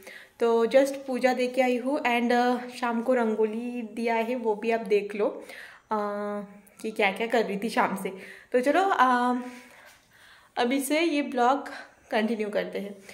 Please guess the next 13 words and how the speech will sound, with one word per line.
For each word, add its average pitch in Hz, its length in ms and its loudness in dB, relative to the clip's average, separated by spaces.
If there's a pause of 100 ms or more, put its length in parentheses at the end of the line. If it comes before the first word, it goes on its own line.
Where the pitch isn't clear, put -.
(320)
And 214 280 -4 (140)
रूही 220 200 -2
उधर 233 240 -4
सोई 208 340 -8
हुई 196 240 -8
है। 196 80 -6 (100)
तो 269 680 -6
अभी 254 600 -6 (1400)
मैं 233 340 0
रंगोली 214 400 -2
डालने 240 380 -2
आई 233 260 -2
हूँ 240 240 -2